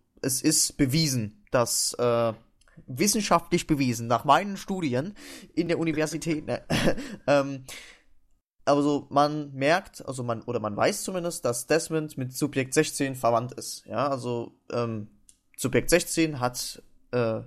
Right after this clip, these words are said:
den, hat Ezio als Vorfahren und Desmond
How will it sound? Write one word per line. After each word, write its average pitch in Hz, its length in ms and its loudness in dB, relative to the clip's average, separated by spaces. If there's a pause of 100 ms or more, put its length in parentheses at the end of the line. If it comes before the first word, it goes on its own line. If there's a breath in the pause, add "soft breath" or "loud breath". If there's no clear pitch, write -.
(260)
den, 117 340 -4
hat 107 220 -4
Ezio 175 380 2
als 160 200 2
Vorfahren 160 480 2
und - 380 -10
Desmond 120 580 -4